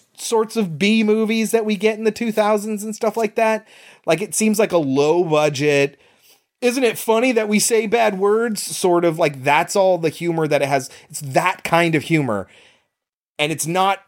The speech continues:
framed as if it's supposed to even be funny. It's the most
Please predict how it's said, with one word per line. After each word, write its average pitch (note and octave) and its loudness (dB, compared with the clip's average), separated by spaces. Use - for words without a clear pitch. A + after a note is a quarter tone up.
framed A#3 0
as D3+ 0
if D#3 -2
it's E3+ -6
supposed A3+ 0
to A3+ 2
even D3 -4
be A#2 -4
funny. G2 -12
It's E3 0
the F3 -8
most D#3+ 0